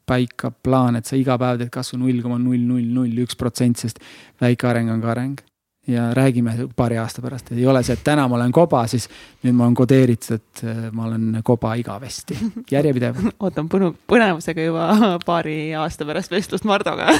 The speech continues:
Speaker 2: <laughs>
Speaker 1: Ma
Speaker 2: Ja kuhu
Speaker 1: ootan
Speaker 2: me
Speaker 1: ise.
Speaker 2: siis oleme juba jõudnud, vau, imeline. Skaalal ühest kümneni, kui veider sa oled?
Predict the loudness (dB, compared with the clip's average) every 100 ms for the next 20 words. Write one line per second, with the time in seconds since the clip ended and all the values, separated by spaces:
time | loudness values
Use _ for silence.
0 | 2 -2 2 0 0 -4 0 2 2 2
1 | 2 2 0 -2 0 0 0 0 -2 -2
2 | -4 -2 -4 -6 -2 0 0 -2 -2 -2
3 | -2 -4 -6 -6 -12 -10 -10 -8 0 0
4 | 2 4 4 2 -2 -4 -6 -4 -2 0
5 | 2 2 0 0 0 0 -4